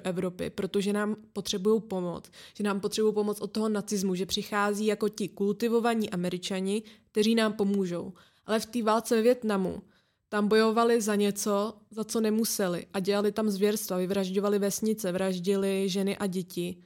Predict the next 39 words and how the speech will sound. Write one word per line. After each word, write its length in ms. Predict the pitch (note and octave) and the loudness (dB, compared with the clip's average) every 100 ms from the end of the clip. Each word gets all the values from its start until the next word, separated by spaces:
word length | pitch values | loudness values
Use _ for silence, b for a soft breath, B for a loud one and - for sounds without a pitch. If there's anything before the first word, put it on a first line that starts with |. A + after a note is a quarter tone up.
| b b | b b
A 60 | F3+ | -8
potom 220 | G3+ G#3 | -4 -2
se 120 | G#3 | -2
ty 120 | G#3 - | -2 -2
obrázky 400 | G3+ G#3 - G#3+ | 0 0 0 -2
dostaly 300 | G3+ A3 G#3 | 0 0 0
do 160 | G#3+ | 0
Ameriky 520 | G#3 G3 F3+ F3+ - - | 0 0 -2 -6 -10 -6
a 40 | |
nakonec 420 | F#3 F#3 G3 F#3+ - | -6 -4 -4 -4 -2
oni 160 | F#3+ | -2
zjistili, 580 | F#3+ G3 - G3+ G3+ G3+ G3+ b b b _ _ | -2 -6 -4 -2 0 -2 -6 b b b _ _
že 60 | - | -4
jsou 100 | G3+ | -2
úplně 400 | G3+ G#3+ G#3 G#3+ | -2 0 2 2
stejní 520 | - G#3 G3 G3+ G#3+ | 2 2 2 2 2
jako 480 | G#3 G#3 G#3 G#3 G3+ B B _ _ _ _ | 0 0 0 0 -4 B B _ _ _ _
ti, 140 | A#3 A3 | -6 -4
proti 380 | A3 G#3 A3 | 0 0 0
kterým 280 | G3+ G#3 G#3+ | 2 2 4
bojovali 480 | G3 G3+ G3+ G#3 G#3 | 2 2 4 2 2
za 100 | G3+ | 2
ty 140 | G#3 | 0
druhý 200 | F#3 G#3 | 0 0
světový, 580 | G#3+ G#3 F#3 F#3+ F3 F#3+ | 0 -2 0 -2 -2 -4
což 180 | G#3 G#3 | -2 -2
byla 160 | G3 G3 | 0 0
nějaká 340 | F#3+ F#3+ G#3 | 0 -2 -4
prestiž, 680 | - F#3+ - - F#3 A3 - | -2 -4 -4 -4 -4 -4 -6
ale 220 | G3+ F#3+ F#3+ | -4 -2 -4
teď 520 | - F#3 G3+ - - _ | -4 -2 -4 -8 -20 _
jsou 260 | - G#3+ | -4 -2
úplně 380 | F#3+ F3+ G#3 G3+ | -2 -4 -2 -2
stejný 320 | G3+ G#3 G3 | -2 -2 0
v 60 | G3 | 0
tom 140 | G#3 | -2
Vietnamu. 580 | G3 F#3+ G3+ F#3+ F3 F3+ - _ | -2 -2 -4 -4 -4 -6 -12 _
Byl 200 | F#3+ F#3 | -4 -4
to 500 | F#3+ - G3 F#3+ - | -4 -2 0 0 -2